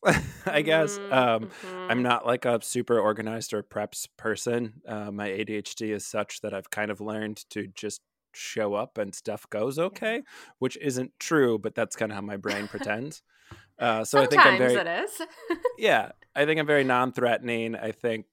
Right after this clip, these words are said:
Speaker 1: kind of the idea of the podcast just have, like, a conversation, uh,
Speaker 2: Mm-hmm.
Speaker 1: was appealing to people. And so, I don't know, I've had people say I ask good questions and stuff, which, like, I've done therapy for over a decade. So I hope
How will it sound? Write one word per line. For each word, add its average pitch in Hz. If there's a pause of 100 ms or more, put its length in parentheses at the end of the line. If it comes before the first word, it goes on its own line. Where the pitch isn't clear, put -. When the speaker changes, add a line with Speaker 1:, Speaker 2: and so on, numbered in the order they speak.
Speaker 1:
kind 107
of 101
the 107
idea 107
of 101
the 107
podcast 98
just -
have, 101
like, 104
a 101
conversation, 104 (600)
uh, 104
Speaker 2:
Mm-hmm. 104
Speaker 1:
was 104
appealing 175
to 101
people. 98
And 98
so, 101 (180)
I 123
don't 143
know, 127
I've 113
had 143
people 131
say 123
I 113
ask 107
good 117
questions 113
and 120
stuff, 120
which, 110
like, 117
I've 120
done 127
therapy 110
for 101 (480)
over 110
a 104
decade. 95
So 104
I 101
hope 107